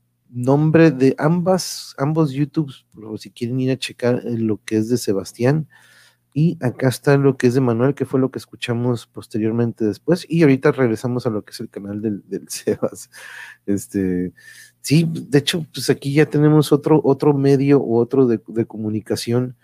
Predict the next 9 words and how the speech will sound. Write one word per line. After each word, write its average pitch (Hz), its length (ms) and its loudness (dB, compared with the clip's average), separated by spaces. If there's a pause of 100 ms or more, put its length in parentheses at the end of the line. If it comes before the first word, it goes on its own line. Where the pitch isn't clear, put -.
(480)
este, 113 320 -4
en 107 100 0
donde 101 680 0 (1000)
podemos 123 540 4
estar - 240 -2
en 131 120 0
contacto 117 720 -4 (800)
para, 104 500 2 (920)
porque 117 480 -6